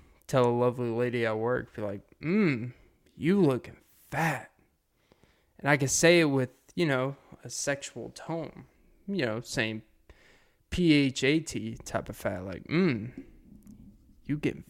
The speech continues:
fat, girl." But for some reason, I've never gotten the response of,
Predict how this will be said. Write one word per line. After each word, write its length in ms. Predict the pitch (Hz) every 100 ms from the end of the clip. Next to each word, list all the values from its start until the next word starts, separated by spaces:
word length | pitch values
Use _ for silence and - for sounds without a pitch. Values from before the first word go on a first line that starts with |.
| -
fat, 340 | 143 160 -
girl." 320 | - 127 156 - _ _ _ - _ _ _ - - - _ _ _ _ _ _ _ _ _ _ -
But 320 | 135 131 - - _
for 80 | -
some 180 | 147 151
reason, 280 | 160 143 123
I've 160 | 139
never 280 | 156 143 139
gotten 320 | 131 131 131
the 80 | 127
response 560 | 123 - 135 131 131 117
of, 140 | 107